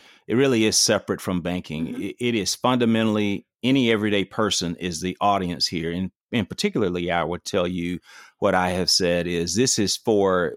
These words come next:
Speaker 1: people who carry their lunch to work. Uh, the intent of that book is just that basic, and we've written it at a level that hopefully it could be understand.
Speaker 2: But I'm sorry. So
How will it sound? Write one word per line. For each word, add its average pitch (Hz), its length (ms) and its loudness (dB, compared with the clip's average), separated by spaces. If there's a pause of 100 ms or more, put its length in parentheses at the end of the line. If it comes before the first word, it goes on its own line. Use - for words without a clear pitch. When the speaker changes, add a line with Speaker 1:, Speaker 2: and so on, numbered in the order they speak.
Speaker 1:
people 101 240 -2
who 98 160 -2
carry 104 380 2
their 82 160 -2
lunch 90 340 -2
to 87 100 -6
work. 76 300 -4 (600)
Uh, 87 260 -4
the 101 180 0
intent 147 360 2
of 107 120 -2
that 110 320 2
book 107 260 0
is 92 220 -4
just - 380 0
that 87 260 0
basic, 101 400 0
and 90 220 -2
we've 90 200 -8
written 107 220 2
it 95 80 0
at 92 120 0
a 92 60 -4
level 87 360 -4
that 85 140 -4
hopefully 143 400 -2
it - 80 -6
could 87 140 -8
be 90 160 -4
understand. 80 600 -2 (140)
Speaker 2:
But - 180 -4 (100)
I'm 254 120 2
sorry. 185 340 2
So 277 200 2